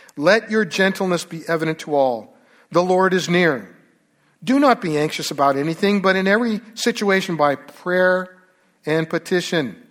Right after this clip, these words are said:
With what? Thanksgiving. Present your requests to God and the peace of God, which transcends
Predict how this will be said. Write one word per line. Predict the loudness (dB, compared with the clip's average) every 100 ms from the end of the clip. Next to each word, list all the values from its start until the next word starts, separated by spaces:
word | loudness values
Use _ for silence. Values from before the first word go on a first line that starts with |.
| _ _ _ _ _ _ _ _
With | 0 0 0
what? | 0 2 2 -2 -20 _
Thanksgiving. | -8 -6 -6 -2 0 0 -2 -4 -20 _ _ _ _ _ _ _ _ _ _ _ _ _ _
Present | -8 0 0 0
your | -4
requests | -4 -2 -4 -2
to | -10
God | -2 0 0 -2 -8 _ _ _ _
and | -8
the | -8
peace | -6 -6 -6
of | -6
God, | -4 -2
which | -4 -10 -12
transcends | -8 -6 -6 -6 -6 -10